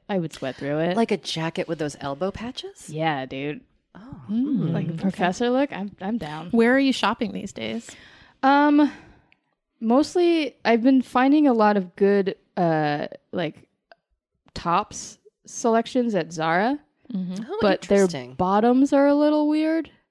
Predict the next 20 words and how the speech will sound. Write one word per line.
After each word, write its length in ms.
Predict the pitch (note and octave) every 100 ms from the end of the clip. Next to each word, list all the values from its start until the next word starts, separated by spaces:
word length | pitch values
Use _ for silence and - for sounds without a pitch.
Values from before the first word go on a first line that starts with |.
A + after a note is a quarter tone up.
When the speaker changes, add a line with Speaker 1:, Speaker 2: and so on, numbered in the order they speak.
| _ _
Speaker 1:
'Cause, 160 | - A#3
like, 240 | A3+ G#3 B3
in 280 | A3 G#3+
the, 300 | G#3+ G3+ G3 F#3+
in 80 | G3+
the 100 | G3
men's 280 | G3+ G3+
section, 380 | - F3 - F3
like, 180 | E3 D#3
they 80 | E3
have, 200 | F3+ G3+
like, 140 | G#3
this 200 | F#3 F3
weird, 300 | F3+ E3+ F3+
like, 160 | F3+ D#3
front 540 | - - - F3 E3+ _ _ _ _ _ _ -
crotch, 600 | - F#3 E3+ F3+ - - _ -
like, 180 | - B3
like, 160 | D3+ D3 -
distance 680 | E3+ F3 - C#4 D4 -